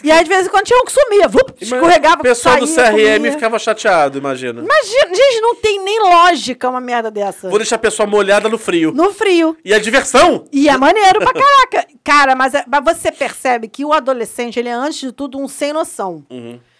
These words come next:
Speaker 1: Porque a gente achava maneiro pra caraca, a gente se divertia horrores. Ninguém pensava que ia ter uma pneumonia, que ia cair, quebrar a perna, entendeu? Que alguém podia roubar, assa-, ser assaltado no meio da, dos, ninguém pensava nada disso. A gente só ia lá e zoava e saía uns pintos.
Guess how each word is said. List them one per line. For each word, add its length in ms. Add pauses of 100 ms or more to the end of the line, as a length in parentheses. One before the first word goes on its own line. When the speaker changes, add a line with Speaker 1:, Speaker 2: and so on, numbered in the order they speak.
(220)
Speaker 1:
Porque 240
a 80
gente 240
achava 340
maneiro 380
pra 160
caraca, 600 (320)
a 120
gente 200
se 80
divertia 540
horrores. 320 (240)
Ninguém 300
pensava 340
que 100
ia 60
ter 140
uma 40
pneumonia, 600
que 80
ia 60
cair, 320
quebrar 240
a 60
perna, 600 (340)
entendeu? 440
Que 100
alguém 180
podia 200
roubar, 720
assa-, 320
ser 100
assaltado 560
no 40
meio 120
da, 140
dos, 240
ninguém 320
pensava 260
nada 220
disso. 180
A 40
gente 160
só 100
ia 100
lá 80 (120)
e 280
zoava 380
e 20
saía 540 (500)
uns 240
pintos. 560